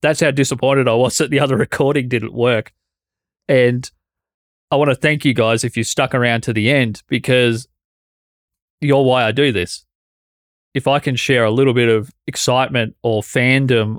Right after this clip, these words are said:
or allow you to feel a little bit better about really loving a T V show like the way people love an athlete or the way people love a car or a brand, I've done my job, and that makes me happy. So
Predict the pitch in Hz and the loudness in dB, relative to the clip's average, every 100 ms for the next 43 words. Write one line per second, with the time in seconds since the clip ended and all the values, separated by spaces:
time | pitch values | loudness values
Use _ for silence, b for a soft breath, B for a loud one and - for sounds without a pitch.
0 | - 120 110 107 - _ _ - 123 131 | -4 0 0 0 -4 _ _ -4 -2 0
1 | 147 139 131 113 - 160 147 120 143 160 | 0 0 0 -2 0 2 4 4 4 4
2 | 151 - 135 139 120 95 _ _ _ _ | 2 0 0 2 2 -2 _ _ _ _
3 | _ _ 139 139 143 160 165 143 139 143 | _ _ -2 -2 0 2 4 4 2 2
4 | 131 117 147 131 131 139 - 117 104 117 | 0 0 0 2 2 2 0 0 2 0
5 | 110 - 117 123 120 - 131 123 117 127 | 0 -2 0 0 0 0 0 2 0 0
6 | 117 131 - 104 95 - - 120 120 127 | 0 -2 -4 -4 -4 -4 -2 0 0 0
7 | 120 - 127 120 117 110 120 - - - | -2 -2 -2 0 0 -2 -6 -10 -8 -4
8 | 131 135 123 107 98 95 92 95 - 143 | 0 0 2 0 -2 -2 -4 -6 -6 -2
9 | 120 127 135 110 101 - _ _ _ _ | 0 2 2 0 -2 -6 _ _ _ _
10 | _ _ _ _ 139 131 120 123 110 101 | _ _ _ _ -2 0 0 0 -2 0
11 | 110 104 135 _ _ _ 120 - 113 104 | -2 -2 -6 _ _ _ -4 -2 -4 -4
12 | 113 104 107 107 - _ _ _ _ _ | -6 -4 -4 -8 -12 _ _ _ _ _
13 | _ - 127 110 | _ -4 -2 -2